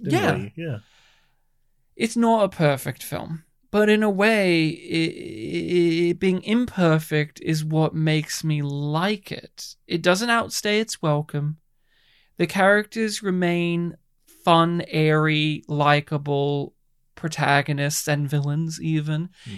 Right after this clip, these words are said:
Speaker 2: If my biggest complaint in the, my biggest complaint, if I had to have any genuine complaint in the movie, is coulda used more George,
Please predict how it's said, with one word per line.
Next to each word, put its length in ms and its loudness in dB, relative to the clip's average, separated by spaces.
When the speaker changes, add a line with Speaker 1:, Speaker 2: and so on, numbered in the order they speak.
Speaker 2:
If 120 -4
my 160 4
biggest 380 2
complaint 560 -4
in 100 -4
the, 300 -2
my 180 0
biggest 300 -4
complaint, 420 -2
if 120 -4
I 100 2
had 180 2
to 60 -2
have 180 2
any 220 -2
genuine 640 0
complaint 580 -4
in 140 -2
the 100 -2
movie, 880 0
is 540 -2
coulda 380 -2
used 340 -2
more 560 0
George, 400 -2